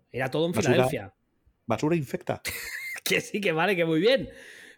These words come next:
Speaker 1: Pero
Speaker 2: No, es
Speaker 1: yo
Speaker 2: que, no, es que, es que creo que es importante, creo que es importante el, la intensidad de la maldad.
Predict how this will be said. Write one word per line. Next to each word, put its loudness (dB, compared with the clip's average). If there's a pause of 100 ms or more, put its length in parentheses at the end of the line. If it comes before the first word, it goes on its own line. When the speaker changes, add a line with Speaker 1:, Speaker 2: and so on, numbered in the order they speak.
Speaker 1:
Pero 2
Speaker 2:
No, 6
es 4
Speaker 1:
yo 2
Speaker 2:
que, 8
no, 6
es 0
que, 6
es 2
que 8
creo 8
que -2
es -2
importante, 4
creo 2
que 4
es 0
importante 2
el, 2 (340)
la 6
intensidad 6
de 8
la 2
maldad. 2